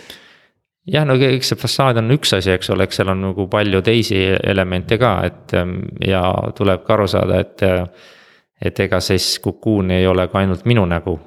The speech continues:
või ütleme sellest vaatekohast, kus mina täna räägin seda, meil on ju seal viisteist mentorit üle maailma ja ma olen otsinud neid nagu selle põhimõttega, et nad on tõesti erinevad üksteisest, et nad, äh,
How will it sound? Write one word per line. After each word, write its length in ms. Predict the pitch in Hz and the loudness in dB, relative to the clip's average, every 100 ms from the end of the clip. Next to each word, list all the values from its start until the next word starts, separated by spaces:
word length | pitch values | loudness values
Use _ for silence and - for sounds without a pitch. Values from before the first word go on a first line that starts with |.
| - | -8
või 140 | 92 87 | -4 -4
ütleme 240 | - 90 | -2 -2
sellest 400 | 92 95 87 - - _ _ _ _ | 0 0 -2 -6 -16 _ _ _ _
vaatekohast, 580 | 92 - 90 90 87 - | -4 -2 -2 -2 -4 -8
kus 140 | - | -6
mina 160 | 107 101 | -2 0
täna 220 | 87 92 92 | 0 0 0
räägin 380 | 117 110 95 | 0 0 -2
seda, 300 | 87 87 95 90 87 - - | -2 -2 0 0 0 -2 -8
meil 340 | - 92 92 90 | -6 -2 0 0
on 100 | 90 | -2
ju 40 | 90 | -2
seal 180 | 95 | 0
viisteist 600 | 92 104 - 98 - - - 92 | 0 0 0 -4 -6 -12 -6 -4
mentorit 640 | 90 98 107 - 92 90 - | 0 0 -2 -2 -2 -2 -2
üle 160 | 95 92 | -2 0
maailma 480 | 104 107 90 90 90 | 2 0 0 0 0
ja 20 | |
ma 80 | 90 | 0
olen 160 | 95 92 | 0 2
otsinud 400 | 101 - 92 90 | 0 0 -2 -2
neid 160 | 90 | -2
nagu 160 | 87 87 | -2 -2
selle 240 | 101 90 | 0 0
põhimõttega, 800 | 87 107 107 87 87 - 92 90 87 - - - - _ | 0 0 2 0 -2 -4 -4 -2 -4 -8 -20 -20 -20 _
et 160 | 98 92 | -4 -2
nad 160 | 90 | 0
on 100 | 90 - | -2 0
tõesti 320 | 104 - 98 | 0 0 0
erinevad 480 | 98 87 85 85 90 | 0 -2 -4 -6 -8
üksteisest, 460 | - 95 85 - | -6 -6 -6 -10
et 60 | - | -6
nad, 200 | 95 - _ _ _ - | -4 -6 _ _ _ -8
äh, 180 | 117 | -2